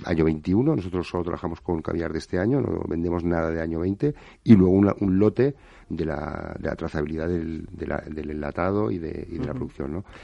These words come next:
Speaker 1: Y la fecha caducidad, lógicamente. Entonces, el cliente debe saber, el consumidor debe sa-, debe saber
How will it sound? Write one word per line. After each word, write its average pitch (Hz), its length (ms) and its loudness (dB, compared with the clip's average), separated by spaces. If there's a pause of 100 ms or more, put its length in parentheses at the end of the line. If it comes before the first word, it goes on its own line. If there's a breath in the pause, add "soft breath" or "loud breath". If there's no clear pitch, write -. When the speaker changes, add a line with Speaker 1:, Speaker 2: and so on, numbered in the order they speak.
(100)
Speaker 1:
Y 92 100 -2
la 76 100 -2
fecha - 180 -6
caducidad, - 420 -4
lógicamente. 78 380 -8
Entonces, 80 260 -4
el 82 80 -2
cliente 101 380 2
debe 101 140 6
saber, 101 340 0
el - 80 -8
consumidor - 400 -4
debe 90 180 -4
sa-, - 80 -6
debe 92 120 -4
saber 95 280 -2